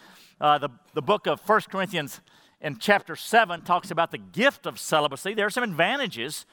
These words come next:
to serving God, being, being single. Uh, plus, there are others with the gift of marriage, but they, they haven't found the right partner,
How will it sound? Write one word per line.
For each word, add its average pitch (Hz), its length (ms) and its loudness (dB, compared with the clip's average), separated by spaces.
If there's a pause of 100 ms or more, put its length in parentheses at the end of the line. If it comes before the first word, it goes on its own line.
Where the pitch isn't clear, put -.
(200)
to 165 80 -8
serving 180 460 0
God, 202 360 2
being, 127 320 -8
being 147 200 -10
single. 214 420 -4 (840)
Uh, 143 160 2 (260)
plus, 214 440 2
there 190 200 0
are 202 180 4
others 220 320 -2 (160)
with 220 360 -2
the 196 80 -2
gift 160 380 0
of 151 80 -4
marriage, 160 340 0
but 160 140 -4
they, 143 220 0
they 131 340 -8 (260)
haven't 185 360 2
found 175 200 -2
the 170 60 -6
right 165 240 0
partner, 240 560 2